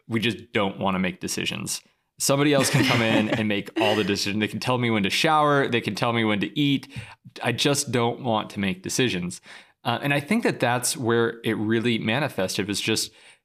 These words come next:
Speaker 1: you're always on. And for me, I was just felt like I was constantly making decisions. I constantly had a lot of responsibility. And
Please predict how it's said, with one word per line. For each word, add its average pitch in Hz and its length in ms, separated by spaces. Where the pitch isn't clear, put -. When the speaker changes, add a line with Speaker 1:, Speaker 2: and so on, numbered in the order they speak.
Speaker 1:
you're 131 240
always 120 440
on. 101 600
And 113 160
for 123 100
me, 123 220
I 113 60
was 104 100
just - 240
felt 123 180
like 113 140
I 110 40
was 98 100
constantly 117 760
making 107 300
decisions. 104 640
I 98 140
constantly 110 720
had 101 220
a 104 40
lot 98 160
of 92 80
responsibility. 131 960
And 127 680